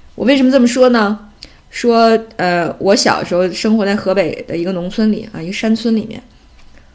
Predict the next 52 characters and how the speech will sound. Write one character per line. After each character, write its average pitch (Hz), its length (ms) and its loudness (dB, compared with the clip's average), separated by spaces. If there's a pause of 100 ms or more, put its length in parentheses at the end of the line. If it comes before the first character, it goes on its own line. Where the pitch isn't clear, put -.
(400)
当 277 260 2
我 202 140 2
还 175 280 -2
是 220 220 2
我 160 140 2
们 135 120 -4
山 226 220 0
村 233 140 -2
里 220 80 -2
的 - 80 -6
小 - 180 -8
姑 - 180 -10
娘 208 160 -4
的 160 60 -12
时 - 140 -12
候， 170 160 -10
我 156 240 -8
是 185 100 -10
最 226 160 -2
淘 - 340 -12
的。 - 140 -14 (720)
村 311 340 0
子 285 120 -2
里 196 160 -4
只 202 160 -4
有 208 100 4
我 220 200 -2
能 170 180 -10
爬 156 260 -12
上 190 140 -8
我 - 60 -10
们 - 100 -10
村 220 240 -2
最 226 120 -6
高 226 280 -2
的 202 100 -2
树， - 300 -10 (160)
哎， 285 220 -6
我 175 100 -6
就 180 80 -4
能 185 160 -6
看 262 280 -4
见 180 160 -6
特 349 300 2
别 208 100 2
特 214 140 -2
别 202 100 0
远 208 220 2
的 - 80 -10
一 180 60 -8
片 185 200 -2
山。 220 440 -4